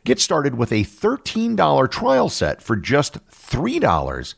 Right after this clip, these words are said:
at harrys dot com slash everything. That's harrys dot com slash everything for a three dollar trial set.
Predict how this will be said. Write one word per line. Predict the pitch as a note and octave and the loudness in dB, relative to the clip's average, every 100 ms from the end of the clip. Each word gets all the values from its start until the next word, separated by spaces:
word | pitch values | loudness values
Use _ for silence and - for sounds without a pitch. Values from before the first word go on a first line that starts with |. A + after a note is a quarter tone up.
| _ - G#2 | _ -6 -2
at | G2+ | 0
harrys | G2 F3 A#3+ - | 2 0 0 0
dot | C#3+ - | 0 0
com | A2 F2 G2+ | 0 2 0
slash | - D#2+ D#2+ | 0 0 0
everything. | D2+ B1+ - A#1 G1+ - _ _ - - - - | -2 -4 -6 -8 -8 -14 _ _ -20 -16 -14 2
That's | A2+ G#2+ | 4 4
harrys | - - F3 A3+ A#3 - - F2+ | -2 -2 2 2 0 -2 -8 -2
dot | B2+ G3 - | 0 0 0
com | A2+ F#2 E2+ E2+ - - | 2 2 2 -2 -10 -10
slash | - A2 G#2 - - | 0 2 2 2 0
everything | A#3+ F#3 - D#2+ D2 E2+ _ | 2 2 2 -2 -2 -6 _
for | - A2 D#2 | 0 2 2
a | |
three | D#2 - C3 D#3+ D#3+ | 2 0 2 2 0
dollar | C3 G2 F#2+ F#2+ | 2 4 4 4
trial | G2+ - D2 B1+ | 2 2 0 0
set. | - - - - | -4 -4 -6 -12